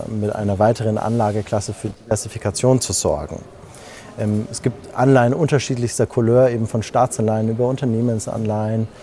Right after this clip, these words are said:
ähm, verschiedene Laufzeiten et cetera. Und jetzt eben auch, ähm, verstärkt, ähm, sich an Beliebtheit erfreuend, ähm, Anleihen mit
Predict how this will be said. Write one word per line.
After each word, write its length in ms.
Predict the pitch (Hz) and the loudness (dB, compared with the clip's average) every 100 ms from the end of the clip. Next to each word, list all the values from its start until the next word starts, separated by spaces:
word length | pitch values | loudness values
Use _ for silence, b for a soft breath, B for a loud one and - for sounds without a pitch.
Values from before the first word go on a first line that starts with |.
| B B - | B B -6
ähm, 360 | 110 107 107 104 B B - - | -2 0 0 -2 B B -12 -2
verschiedene 460 | 135 113 135 135 | 0 2 4 6
Laufzeiten 680 | 113 113 123 - 113 110 110 | 6 4 2 0 0 0 -4
et 140 | 104 | -6
cetera. 440 | - 113 90 90 95 | -6 -6 -6 -6 -8
Und 180 | 104 | -2
jetzt 220 | 110 123 - | 0 0 -2
eben 220 | 120 127 | -4 -2
auch, 340 | - 120 131 - - | 0 0 -2 -6 -6
ähm, 280 | 110 110 113 | -4 -4 -6
verstärkt, 640 | 110 - 110 113 120 - B B B - | -6 -4 0 0 -2 -12 B B B -10
ähm, 380 | 110 110 107 113 | -6 -4 -4 -4
sich 300 | - 120 - | -2 -4 -2
an 240 | 107 101 | -2 -2
Beliebtheit 460 | 98 117 135 - 110 | 0 -2 -2 -2 -2
erfreuend, 680 | - - 104 107 113 110 - 104 | -4 -6 -4 0 0 -4 -8 -8
ähm, 280 | 98 101 98 B B B B - - | -6 -6 -8 B B B B -12 -2
Anleihen 540 | 120 131 117 117 110 | 4 6 6 6 4
mit 180 | 113 | 0